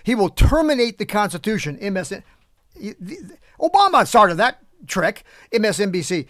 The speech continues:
"He will rewrite the Constitution." M S N B C,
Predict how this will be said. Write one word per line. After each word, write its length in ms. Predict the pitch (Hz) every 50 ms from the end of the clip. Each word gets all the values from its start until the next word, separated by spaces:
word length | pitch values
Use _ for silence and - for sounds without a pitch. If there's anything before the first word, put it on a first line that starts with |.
| _ _ _ -
"He 120 | - 226
will 220 | 226 196 185 165
rewrite 500 | 175 165 220 285 269 214 233 269 285 -
the 80 | - 202
Constitution." 720 | - 185 175 165 - 156 131 160 147 127 - 127 - - _ -
M 160 | 214 214 196
S 160 | 190 180 -
N 100 | 196 190
B 120 | 175 170
C, 260 | 143 - 190 170 135